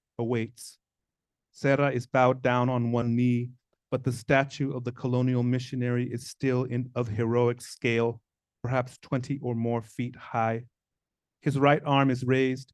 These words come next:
his forefinger is pointed towards a polluted sunset of such lurid and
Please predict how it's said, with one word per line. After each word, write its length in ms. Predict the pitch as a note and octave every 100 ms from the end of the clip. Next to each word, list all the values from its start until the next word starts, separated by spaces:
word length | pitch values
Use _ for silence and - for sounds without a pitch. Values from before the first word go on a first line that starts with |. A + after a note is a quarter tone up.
| _ _
his 160 | B2+ -
forefinger 580 | - C#3+ C#3 D3 C3
is 200 | C3 B2 -
pointed 360 | D3+ C3+ C#3 C3
towards 440 | - C3+ C3 C3 -
a 60 |
polluted 480 | C3+ C3+ B2+ C3 C3+
sunset 640 | B2+ - B2+ B2 C#3+ B2+ - _ _ _ -
of 140 | B2+
such 400 | - D#3 D3+ -
lurid 640 | C3 C3 C3+ C#3 C#3 C3+ C#3
and 120 | A#2